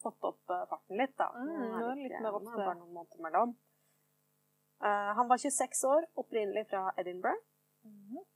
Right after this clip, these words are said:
Speaker 1: Han jobbet av og til som mannlig prostituert.
Speaker 2: Oi, ok.
Speaker 1: Mm. Eh, og møtte Dennis i en pub i nærheten av Piccadilly Circus.
Speaker 2: Mm.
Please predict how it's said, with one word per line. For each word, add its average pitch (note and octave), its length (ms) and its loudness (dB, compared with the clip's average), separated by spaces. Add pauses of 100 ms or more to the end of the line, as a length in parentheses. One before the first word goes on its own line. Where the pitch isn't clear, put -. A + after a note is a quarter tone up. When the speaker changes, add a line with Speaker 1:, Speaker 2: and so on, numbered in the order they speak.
(360)
Speaker 1:
Han G#3+ 320 -2
jobbet F#3+ 340 -4 (100)
av G3 200 4
og G3+ 80 -8
til F#3+ 180 -6
som G3 220 -8
mannlig E3 480 -4
prostituert. - 800 -4 (320)
Speaker 2:
Oi, C#4+ 240 -2
ok. G3+ 160 -14 (120)
Speaker 1:
Mm. G#3 300 -10 (1000)
Eh, F3+ 340 -6 (100)
og G#3 120 2
møtte F3 680 2
Dennis - 540 -2
i - 300 -10
en F#3 400 -16 (100)
pub F3+ 300 -8
i F#3+ 80 -8
nærheten - 400 -10
av - 100 -16
Piccadilly - 560 -12 (220)
Circus. - 720 -14 (140)
Speaker 2:
Mm. G#3+ 320 -18